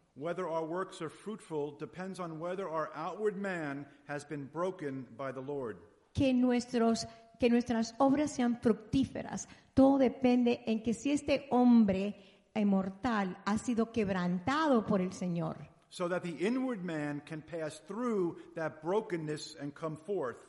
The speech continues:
Speaker 2: Para que entonces el hombre interno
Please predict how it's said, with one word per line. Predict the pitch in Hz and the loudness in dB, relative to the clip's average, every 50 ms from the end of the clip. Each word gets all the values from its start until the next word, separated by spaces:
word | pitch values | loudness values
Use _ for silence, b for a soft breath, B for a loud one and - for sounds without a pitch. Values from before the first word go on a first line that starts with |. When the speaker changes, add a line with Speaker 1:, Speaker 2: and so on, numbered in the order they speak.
| - _ | -12 _
Speaker 2:
Para | - 254 247 254 247 | -2 0 0 0 0
que | 285 277 | 0 -2
entonces | 269 269 - 330 330 320 - 320 262 - - - | 0 0 0 0 0 0 -2 -2 -4 -4 -4 -2
el | 240 233 233 254 | 0 2 2 2
hombre | 269 294 285 262 254 240 | 4 4 4 2 4 4
interno | 233 233 226 214 208 - 254 262 262 247 220 180 175 175 170 | 4 4 4 4 2 2 0 0 2 0 0 2 2 2 2